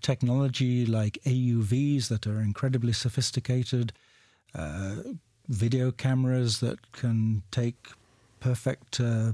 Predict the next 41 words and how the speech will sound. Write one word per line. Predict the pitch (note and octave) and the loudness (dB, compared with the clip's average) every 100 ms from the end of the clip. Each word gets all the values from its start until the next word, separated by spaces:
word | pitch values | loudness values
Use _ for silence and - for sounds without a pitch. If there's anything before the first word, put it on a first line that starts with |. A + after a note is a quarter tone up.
| - | -2
pictures | C#3 - C3 B2+ A2 | -4 -2 0 2 2
at, | A#2 - - | 0 -4 -4
uh, | B2+ A#2 A#2+ | 0 0 0
six | A2 C#3 - | 0 -2 -2
thousand | - B2+ B2 A2+ | 0 2 2 2
meters | A#2+ C3 A#2+ G2 | 2 0 -2 0
water | B2 C3 B2+ | -2 -2 -2
depth. | C3 - - - - - _ - | -2 -2 -8 -20 -20 -20 _ -4
Amazing | A#2 B2 D#3+ C3+ A#2+ | 0 2 2 2 2
new | A2 G#2+ | 2 2
technology | - A2+ A#2 A#2+ G2+ G#2+ | 0 0 0 0 0 -2
that, | G2+ C3+ - | -2 -4 -2
uh, | |
really | G#2+ G#2+ B2 C3 A2+ | 0 2 2 2 2
helps | F#2+ B2+ A#2+ - | 2 0 -2 -2
us | G2+ | 0
a | G#2 | 0
lot | A2+ - - - | -2 -4 -10 -6
to | A2 G2+ G#2 C#3 | -2 0 0 0
understand | A#2+ G#2 - B2 A2 | 0 0 0 0 0
the | G#2 | 0
technology. | - A2 A#2+ B2 A2 G#2 - _ _ - - _ _ | -2 -2 0 0 -2 -8 -10 _ _ -20 -20 _ _
Um, | A#2+ A2+ A2 A2 - _ - - D#5 | -2 0 2 0 -4 _ -20 -16 -4
and, | D3 A#2+ A2 B2+ | 0 0 0 0
uh, | B2 A#2+ A2+ - _ _ _ _ _ | 0 0 -2 -6 _ _ _ _ _
the | D#3 C3 | -2 -2
contracts | - E3 - E3+ - | 0 0 0 0 0
have | D#3 C3+ | 0 -2
been | - D#3 | -2 0
added | E3 D3+ D#3+ C#3 | 2 0 0 0
to | - D#3 D#3 D#3 | 0 2 2 0
gradually | C3 C#3+ C#3+ - D3 D3 D3 - | 0 0 0 0 0 2 0 -2
since | - C#3 - | 0 0 2
then, | G3+ A#2+ | 0 0
but, | G#2 B2 - | 0 -4 -2
uh, | B2 A#2 - | 0 0 2
I | B2 | 0
would | C#3+ | 0
say | - C#3+ B2+ | 0 0 2
there's | A#2 | 0
been | G#2+ B2+ A#2+ A2 | 0 2 2 0